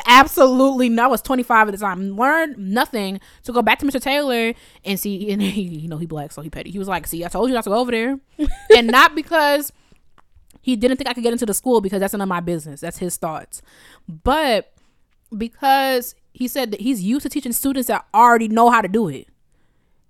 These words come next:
Speaker 1: So when you, when you at the height of your career, you never teach, and you trying to teach a five-year-old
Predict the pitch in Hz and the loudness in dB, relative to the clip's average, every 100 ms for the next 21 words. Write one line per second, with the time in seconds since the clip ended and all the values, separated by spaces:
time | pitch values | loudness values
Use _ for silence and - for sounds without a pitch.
0 | _ _ - 214 285 240 254 254 359 381 | _ _ -12 0 4 4 4 0 0 -2
1 | 302 247 285 381 349 294 - _ - 254 | -2 -4 0 0 0 -2 -10 _ -8 -2
2 | 254 285 320 202 - - 240 302 262 269 | 2 4 4 0 -2 -4 -2 0 0 0
3 | 240 247 254 247 294 269 233 220 285 302 | 2 2 0 -4 -6 -4 -6 -4 -4 -2
4 | 233 - 302 247 240 247 294 302 311 339 | -2 -2 -2 0 2 4 2 0 0 0
5 | 359 | 0